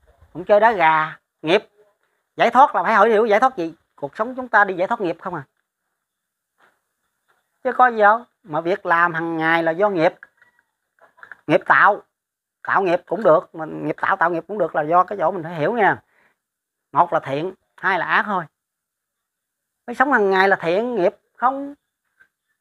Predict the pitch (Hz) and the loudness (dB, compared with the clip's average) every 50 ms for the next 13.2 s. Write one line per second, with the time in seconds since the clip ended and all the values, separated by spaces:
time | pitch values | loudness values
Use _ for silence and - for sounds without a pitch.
0 | _ _ - 208 - - 214 208 220 - - 269 277 - - 254 254 247 240 254 | _ _ -18 -18 -14 -12 -12 -12 -10 -2 0 0 0 2 -2 -4 -2 -2 -6 -8
1 | 262 277 277 254 262 254 247 269 254 233 208 214 214 220 262 302 302 254 240 - | -8 -8 -6 -4 -4 -2 -2 -2 -2 -2 -4 -4 -4 -6 -6 -6 -8 -8 -10 -12
2 | - _ - 170 165 175 185 185 - - _ _ _ _ _ _ _ _ _ _ | -14 _ -4 0 2 2 2 2 0 -4 _ _ _ _ _ _ _ _ _ _
3 | _ _ _ 214 240 220 202 190 185 180 175 175 175 165 151 143 143 139 139 139 | _ _ _ -14 -6 -2 0 4 4 4 4 4 2 2 2 2 0 -2 -6 -8
4 | 139 131 127 131 151 165 160 147 139 139 170 170 143 127 131 139 - _ _ _ | -8 -6 -6 -6 -6 -6 -8 -8 -8 -8 -10 -10 -10 -10 -10 -14 -16 _ _ _
5 | _ _ _ _ _ _ _ _ _ _ _ _ _ _ _ - 143 180 196 180 | _ _ _ _ _ _ _ _ _ _ _ _ _ _ _ -14 -12 -6 -2 -2
6 | 170 170 151 131 131 - _ _ _ _ _ _ _ _ _ _ _ _ _ _ | -2 -2 -2 -6 -8 -12 _ _ _ _ _ _ _ _ _ _ _ _ _ _
7 | _ _ _ _ _ _ _ _ _ _ 151 170 202 - 185 175 175 196 - 202 | _ _ _ _ _ _ _ _ _ _ 0 0 2 2 2 2 2 0 2 4
8 | 185 175 175 196 214 208 - _ _ _ _ _ _ _ _ _ _ _ _ _ | 4 4 4 0 -4 -8 -14 _ _ _ _ _ _ _ _ _ _ _ _ _
9 | _ _ _ _ - 220 226 226 240 247 - - 151 170 247 277 254 233 220 196 | _ _ _ _ -2 0 0 0 -2 -2 0 2 2 4 4 4 4 4 4 4
10 | 202 202 170 196 - _ 285 285 - - - _ _ _ _ _ - 156 170 - | 2 0 -2 -2 -2 _ -2 -2 -2 -6 -10 _ _ _ _ _ -4 -2 -2 -2
11 | - - - - 156 180 240 262 247 208 - 247 196 190 185 196 185 175 180 180 | -2 -4 -2 0 0 0 0 0 -4 -6 -6 -6 -6 -6 -4 0 2 2 2 2
12 | 180 175 180 208 220 214 202 - 220 220 233 220 202 202 214 214 196 170 190 214 | 2 0 -2 -4 -6 -8 -4 -4 -4 -4 -4 -6 -6 -6 -6 -6 -8 -8 -6 -2
13 | 214 226 233 214 | -2 0 0 -2